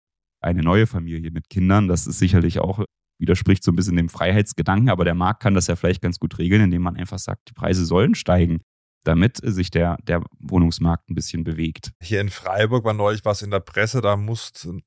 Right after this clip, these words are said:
Speaker 2: einundneunzigjähriger war es, glaub ich,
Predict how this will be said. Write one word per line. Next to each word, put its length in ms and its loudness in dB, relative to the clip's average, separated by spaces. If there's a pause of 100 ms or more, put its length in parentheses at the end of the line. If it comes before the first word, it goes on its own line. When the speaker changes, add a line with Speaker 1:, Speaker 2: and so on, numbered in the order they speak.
Speaker 2:
einundneunzigjähriger 1400 -2
war 140 0
es, 100 -10
glaub 360 0
ich, 200 -6